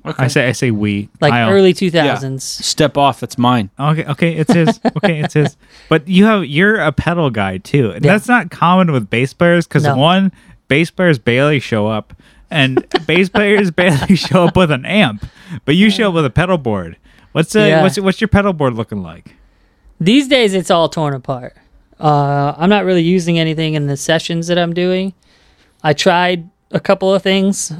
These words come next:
Speaker 3: Uh, well, actually,
Speaker 1: You
Speaker 3: okay.
Speaker 1: run with compression and stuff like that, or you
Speaker 3: Yeah,
Speaker 1: let them do that
Speaker 3: I'm, I'm
Speaker 1: in
Speaker 3: pretty much an
Speaker 1: post?
Speaker 3: always-on compressor guy, but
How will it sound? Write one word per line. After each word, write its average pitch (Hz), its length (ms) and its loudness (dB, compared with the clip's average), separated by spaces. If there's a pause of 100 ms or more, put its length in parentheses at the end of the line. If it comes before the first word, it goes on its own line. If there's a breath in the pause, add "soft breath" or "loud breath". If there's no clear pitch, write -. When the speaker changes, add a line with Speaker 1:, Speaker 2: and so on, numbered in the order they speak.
Speaker 3:
Uh, 170 400 4
well, 254 320 0
actually, 226 420 0
Speaker 1:
You 254 120 -14
Speaker 3:
okay. 160 100 4
Speaker 1:
run 175 200 2
with 160 120 -4
compression 131 560 -4
and 127 140 0
stuff 120 220 -4
like 117 160 -4
that, 131 280 0
or 113 100 2
you 104 140 0
Speaker 3:
Yeah, 185 200 2
Speaker 1:
let - 60 -2
them 107 100 -6
do 107 140 -4
that 208 100 -2
Speaker 3:
I'm, 202 180 0
I'm 202 160 0
Speaker 1:
in 208 40 -4
Speaker 3:
pretty 240 180 0
much 208 220 2
an 190 60 -4
Speaker 1:
post? 165 80 0
Speaker 3:
always-on 180 460 2
compressor 190 720 0
guy, 190 400 0
but 170 360 0